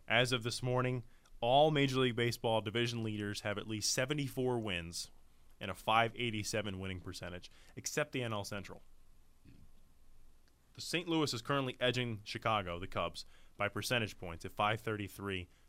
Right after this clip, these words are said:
to five thirty-two in the N L Central. The Cardinals are sixty-five and fifty-seven,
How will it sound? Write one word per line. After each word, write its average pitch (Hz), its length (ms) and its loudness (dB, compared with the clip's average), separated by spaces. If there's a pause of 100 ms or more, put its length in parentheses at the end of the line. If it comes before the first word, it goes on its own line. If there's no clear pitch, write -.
to 98 80 -6
five 98 300 2
thirty-two 95 520 -4
in 87 60 -6
the 87 100 -6
N 87 100 -4
L 85 100 -4
Central. 90 380 -8 (460)
The 107 80 -10
Cardinals 135 380 4
are 117 60 2
sixty-five 131 640 0
and 120 120 -4
fifty-seven, 98 600 -4